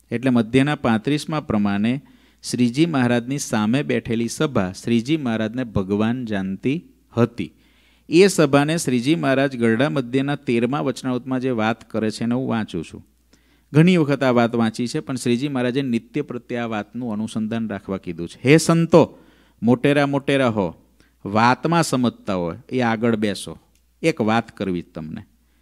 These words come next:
સર્વે ચિત્ત દઈને સાંભળજો. મારે જે વાત કરવી છે એ દંભે કરીને નથી કરવી. ખોટી ખોટી રીતે મારી મોટપ વધારવા નથી કરવી. હ-,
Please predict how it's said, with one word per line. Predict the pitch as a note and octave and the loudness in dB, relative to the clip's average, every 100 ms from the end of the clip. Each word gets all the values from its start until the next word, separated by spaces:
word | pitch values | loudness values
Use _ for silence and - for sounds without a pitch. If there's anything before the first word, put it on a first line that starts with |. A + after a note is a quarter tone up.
| _ _ - | _ _ -2
સર્વે | D#3+ F3 F3+ | 4 6 6
ચિત્ત | F#3+ F#3+ | 4 2
દઈને | E3+ F3+ E3+ | 2 0 2
સાંભળજો. | D#3 C#3+ C#3 G#2+ D#2+ - _ _ _ - _ | 2 2 2 0 -8 -14 _ _ _ -20 _
મારે | A2+ B2+ C#3 F3 | 2 6 8 8
જે | G3 G#3 | 10 10
વાત | F#3 F3+ - | 10 8 4
કરવી | F3 D#3+ C3 | 2 4 4
છે | - E2 - _ _ _ _ _ | 0 -10 -12 _ _ _ _ _
એ | C#3+ E3+ | 2 2
દંભે | D#3 C3+ B2 B2 C#3 C#3 | 4 2 4 6 6 6
કરીને | C3 A#2+ A2 | 4 2 2
નથી | G2+ G2 D#2 | 0 -4 -8
કરવી. | D#2 - - _ _ _ _ _ _ _ _ _ _ _ _ _ _ _ | -12 -14 -18 _ _ _ _ _ _ _ _ _ _ _ _ _ _ _
ખોટી | D3+ D3+ D#3+ | 2 4 2
ખોટી | D#3 D3 D3+ | 2 2 0
રીતે | D3 D3 | -2 -2
મારી | C#3 C#3 | 0 0
મોટપ | C3 C3 C#3 B2 | 0 -2 -2 -2
વધારવા | A#2+ G#2 A2+ B2 | -2 0 2 2
નથી | A#2+ A2 G2 | -2 -4 -8
કરવી. | D#2 - - _ _ _ _ _ _ _ _ _ - | -8 -14 -18 _ _ _ _ _ _ _ _ _ 0
હ-, | B2+ | 0